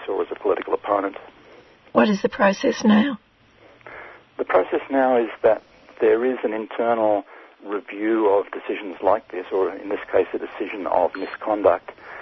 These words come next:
Speaker 1: and it's a panel which, um, is created by the university in its agreement with the union, with the academics union, the N T U, where you have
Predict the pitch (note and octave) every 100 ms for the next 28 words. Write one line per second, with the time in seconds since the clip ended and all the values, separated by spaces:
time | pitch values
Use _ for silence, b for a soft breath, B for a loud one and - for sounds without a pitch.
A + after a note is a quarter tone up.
0 | B B B _ G2+ G2+ G2 - - -
1 | C#3 B2 G#2+ F#2 B B G#2 - - G2
2 | G2 F2 B B B B B - G2 G2
3 | - - - A2+ A2+ A#2 A2 G2+ F#2 G2+
4 | F#2+ G2 F#2+ - F#2+ F#2+ - _ - G2
5 | F#2 - F2+ G#2+ F#2+ F2+ F#2 - F2 G#2
6 | G2+ F2+ F2+ G2 E2 - A2 G#2 - F#2
7 | F#2 F#2 F#2+ F2+ - F#2 F2+ F#2+ F#2 -
8 | B B B - G#2 F#2+ G2 - G#2